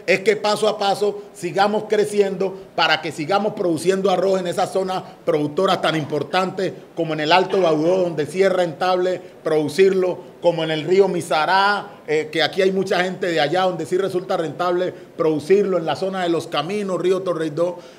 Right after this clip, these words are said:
Boca de Pepe y toda esa área de influencia, para ver cómo poco a poco vamos copando el mercado, llegando al mercado y ofreciendo ese producto.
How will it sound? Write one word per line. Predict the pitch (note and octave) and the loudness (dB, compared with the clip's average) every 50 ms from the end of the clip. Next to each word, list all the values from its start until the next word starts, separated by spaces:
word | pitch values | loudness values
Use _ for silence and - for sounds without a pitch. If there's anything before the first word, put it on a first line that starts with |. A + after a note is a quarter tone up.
| - - A#2 | -18 -6 0
Boca | C#3+ F#3 F#3+ F#3 F#3+ F#3 | 2 2 2 4 4 2
de | F3+ | 2
Pepe | F3 F3 D#3 - F3 F#3 | 2 2 0 2 2 2
y | F3 | 2
toda | F3 G3 F#3 F#3 | 2 2 0 0
esa | F3 - F#3 F3+ F3+ | 2 0 0 0 2
área | F3+ F#3 F3+ | 2 2 2
de | F3+ | 0
influencia, | F#3 F3 F#3 F#3+ F#3 F3+ F3+ E3+ - F3 F3+ F3 - - - - - - | 0 0 0 2 2 2 0 -2 -2 -2 -2 -4 -4 -10 -16 -20 -12 -4
para | - F#3+ G3+ G#3 G#3 G#3+ G#3 - - - - - | 0 2 2 4 2 0 0 -2 -6 -16 -8 2
ver | B2 F3 F#3 F#3 F#3 | 4 4 4 4 2
cómo | F#3+ G3 F#3 F#3 F#3 F3+ | 0 -2 0 0 -2 -2
poco | F#3 F#3 F3+ F#3 F#3 | 0 -2 0 0 0
a | E3+ - | 0 0
poco | F#3 F3+ F3+ - F3 | 0 -2 0 0 0
vamos | E3 D#3+ E3 F3 E3+ - - | 0 0 0 -2 -4 -6 -4
copando | E3 C#3+ - - E3+ F3+ F3+ F3 F#3 | -6 -4 -2 -2 -2 -2 0 -2 -2
el | F3+ | -2
mercado, | F3+ F3+ F3+ F3 F3+ F#3+ F3 F3 F3 F3 | 0 -2 -2 -2 -2 0 0 2 2 0
llegando | D3 D3 C#3+ C#3 E3+ F3+ F3+ F#3+ | 0 -2 -2 -2 -2 -2 -2 -2
al | F3+ F3 | -2 -2
mercado | F3+ F3+ F3 F3 F3+ F3 E3+ F3 E3+ - - - - | -2 -4 -4 -2 -2 0 0 0 -2 -4 -8 -12 -4
y | C3+ D#3 | 0 0
ofreciendo | E3 - D3 C#3+ C3 D#3 F3 E3+ E3 E3+ | 0 2 0 -4 0 0 0 2 2 0
ese | - F3 E3+ | -2 -2 -4
producto. | - D#3+ C#3 C#3 C#3+ C#3 - - A2 F#2 | -2 0 0 0 0 -2 -4 -6 -12 -14